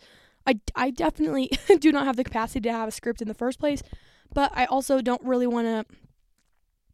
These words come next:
I, I just don't like the idea of having to have, like, an outline. But in all honesty, people typically do have outlines for podcasts. I mean, I don't know. I haven't done my research.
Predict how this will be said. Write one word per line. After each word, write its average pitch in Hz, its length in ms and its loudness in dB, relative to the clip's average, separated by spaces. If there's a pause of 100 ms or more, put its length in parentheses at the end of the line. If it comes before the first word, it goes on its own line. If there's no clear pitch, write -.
(300)
I, 240 240 2
I 262 80 -2
just 233 160 -2
don't 233 140 0
like 226 120 -4
the 226 120 0
idea 220 320 2
of 226 180 -4
having 220 360 0
to 220 260 -2
have, 220 280 -6
like, 262 140 -2
an 294 60 -2
outline. 311 340 -2 (1040)
But 339 260 2 (600)
in 302 100 4
all 294 160 2
honesty, 285 360 0
people - 360 -4
typically 277 380 -4
do 254 160 -2
have 262 160 -4
outlines 247 380 -4
for 262 100 -4
podcasts. 233 500 -4
I 277 60 0
mean, 262 180 -2
I 277 80 -4
don't 277 140 -2
know. - 180 -12
I 277 100 -4
haven't 320 160 -4
done 294 120 0
my 269 60 0
research. - 340 -8